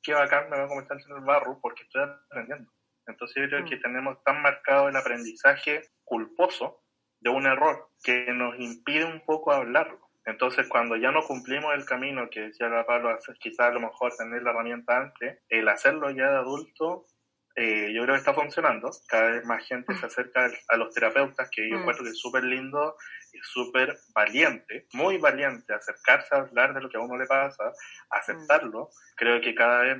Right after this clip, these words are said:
Speaker 1: la gente puede hablar con más libertad de lo, de lo que vivió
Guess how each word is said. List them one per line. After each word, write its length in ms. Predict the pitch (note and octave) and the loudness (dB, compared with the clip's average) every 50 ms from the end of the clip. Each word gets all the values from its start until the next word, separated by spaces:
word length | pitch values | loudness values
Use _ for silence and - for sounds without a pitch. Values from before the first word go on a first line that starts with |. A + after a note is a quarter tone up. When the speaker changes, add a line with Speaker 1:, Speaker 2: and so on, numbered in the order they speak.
| B2+ | -4
Speaker 1:
la 120 | A#2 A2+ A2 | -8 -8 -8
gente 320 | - - B2+ B2 B2 - | -8 -12 -16 -12 -10 -12
puede 240 | B2 - B2 B2 B2+ | -8 -4 -2 0 0
hablar 320 | B2 A#2 A2+ A#2 A#2+ B2 - | 0 0 0 -2 -2 -4 -4
con 240 | - B2 A#2+ A#2+ | -12 -14 -14 -8
más 260 | A#2+ A#2+ B2 B2+ B2 - | -6 -4 -4 -4 -6 -6
libertad 460 | C3 B2 A#2 A2 - _ - A#2+ B2 | -4 -4 -4 -4 -6 _ -2 0 0
de 80 | B2+ | 0
lo, 140 | C3 C3 B2+ | 0 -4 -8
de 120 | B2+ B2 B2 | -8 -8 -8
lo 140 | A#2+ A2 | -8 -8
que 140 | G#2+ - A2 | -8 -8 -12
vivió 480 | G#2+ G#2+ G#2+ G#2 G#2+ A#2+ C3+ D3 E3 | -12 -12 -14 -12 -8 -6 -6 -6 -8